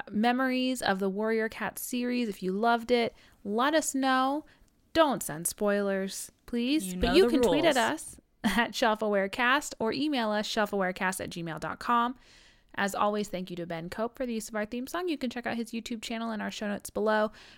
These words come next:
Speaker 1: We are also on all of your favorite podcast aggregating platforms. So if you haven't followed or subscribed to us on one of those, you definitely should. Otherwise, I'm going to put
Speaker 2: A
Speaker 1: ticks in
Speaker 2: spell
Speaker 1: your
Speaker 2: on you.
Speaker 1: fur.
Speaker 2: Oh, yep, there you go.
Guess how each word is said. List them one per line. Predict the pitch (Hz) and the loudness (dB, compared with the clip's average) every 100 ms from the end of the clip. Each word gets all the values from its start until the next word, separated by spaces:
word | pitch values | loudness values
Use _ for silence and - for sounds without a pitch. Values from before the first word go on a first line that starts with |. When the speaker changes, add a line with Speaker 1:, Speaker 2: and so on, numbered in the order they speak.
| - | -2
Speaker 1:
We | 233 | 4
are | 254 | 6
also | - 247 247 262 | 8 6 6 2
on | 254 - | 2 4
all | 220 | 4
of | 233 | 4
your | 240 | 2
favorite | 233 226 214 | 0 0 0
podcast | 202 196 190 - | -2 -2 -2 0
aggregating | 180 190 190 185 185 | 0 0 -2 -2 -4
platforms. | 185 175 - 165 180 | -2 -2 0 -4 0
So | - | 0
if | 226 | 0
you | 233 | 0
haven't | 208 214 254 | 0 2 2
followed | 233 226 226 | 2 2 2
or | 208 | -2
subscribed | - - - 190 | -6 -6 0 0
to | 202 | 2
us | 190 190 | 0 -2
on | 190 | -4
one | 185 | -4
of | 185 | -2
those, | 185 185 | -4 -4
you | 190 | 2
definitely | 349 403 339 311 262 | 2 4 2 2 0
should. | 247 - 233 220 220 - - - - - - _ - | -2 2 4 4 0 -10 -20 -20 -20 -20 -20 _ -2
Otherwise, | - 247 294 277 247 240 233 233 - - _ | 6 8 10 8 8 8 6 2 -2 -8 _
I'm | - 190 226 247 233 202 | 4 6 6 6 2 0
going | 214 208 226 240 247 254 | 4 4 4 0 -2 -4
to | - 262 240 254 269 254 - | -4 0 0 0 -2 -4 -2
put | 262 285 262 - _ _ _ _ _ _ - - | 6 6 6 0 _ _ _ _ _ _ -20 -14
Speaker 2:
A | |
Speaker 1:
ticks | - 277 254 - | 2 4 4 2
in | |
Speaker 2:
spell | 202 | 2
Speaker 1:
your | 196 | 2
Speaker 2:
on | 165 | -2
you. | 156 | -2
Speaker 1:
fur. | 208 240 254 | 0 2 0
Speaker 2:
Oh, | 269 | -2
yep, | 185 - | -8 -6
there | 170 | -8
you | 147 | -6
go. | 143 | -8